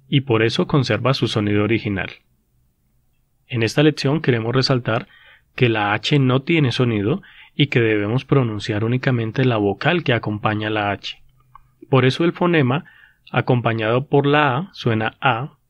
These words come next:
con la E suena E, con la I suena I, con la O suena O y con la U suena U. Em, como lo he dicho en otras ocasiones,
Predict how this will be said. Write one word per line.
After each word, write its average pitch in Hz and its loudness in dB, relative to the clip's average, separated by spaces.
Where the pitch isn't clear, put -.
con 117 -2
la 104 -2
E 110 -2
suena 117 -2
E, 127 0
con 110 -2
la 98 -4
I 101 -6
suena 110 -8
I, 147 -4
con 113 0
la 98 -2
O 104 -2
suena 110 -6
O 170 0
y 139 -2
con 110 -2
la 101 -4
U 135 0
suena 110 -4
U. 139 0
Em, 104 0
como 117 2
lo 123 2
he 113 4
dicho 143 2
en 147 4
otras 139 0
ocasiones, 123 0